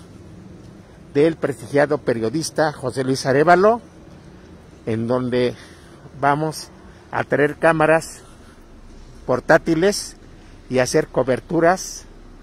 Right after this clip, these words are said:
en lo que le vamos a llamar la sección de personajes y lugares. Y así es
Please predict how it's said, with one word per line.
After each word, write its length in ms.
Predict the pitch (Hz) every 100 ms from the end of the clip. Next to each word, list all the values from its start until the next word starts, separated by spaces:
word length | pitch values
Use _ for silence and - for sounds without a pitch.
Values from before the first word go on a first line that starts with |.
| - - - -
en 160 | - 120
lo 200 | 120 113
que 160 | - 123
le 140 | 123
vamos 360 | 127 151 156 143
a 60 |
llamar 400 | 123 120 127 165 - - - -
la 180 | 156
sección 680 | 165 151 117 - 151 160 180 - - - - -
de 240 | 123 147 165 -
personajes 800 | 131 120 139 127 139 143 147 -
y 80 | 127
lugares. 760 | 113 113 117 117 101 - - - - - - - -
Y 120 | 113
así 420 | 123 - 220 277 - - - -
es 200 | 151 143